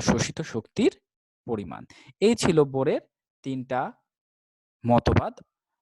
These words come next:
অর্থাৎ প্রথম, দ্বিতীয় এবং তৃতীয়। তোমরা এই তিনটা মুখস্থ করবে এবং এখান থেকে পরীক্ষায়, এ, তৃতীয়, দ্বিতীয় বা প্রথম এভাবে উল্লেখ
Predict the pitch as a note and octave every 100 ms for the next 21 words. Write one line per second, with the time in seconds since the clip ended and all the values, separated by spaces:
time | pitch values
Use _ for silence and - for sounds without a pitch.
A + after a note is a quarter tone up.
0 | _ _ - - - G#2 _ B2+ A#2+ C#3+
1 | D3+ G#3 - A2+ A#2 D#3 A3+ B2 A#2 A2+
2 | - A2 - - - C#3+ D#3 C3 C#3 C#3
3 | - D3 C#3 C3+ A#2+ A2+ A#2+ - D#3 D#3+
4 | D#3+ B3+ - _ _ C3+ C#3+ C3 C3+ C3
5 | D#3 E3 E3 - C3+ C3+ - A#2+ A#2+ -
6 | _ _ _ - A#2+ A#2 A#2 G2 - B1
7 | _ _ _ - F3 - D#3 C#3+ C#3 C#3+
8 | - A#2+ D3 D3 C3+ B2 A2+ - C3+ C3
9 | B2 A#2 B2+ A#2+ C#3+ F3+ C4 _ _ _
10 | _ _ _ F3 F3+ F#3+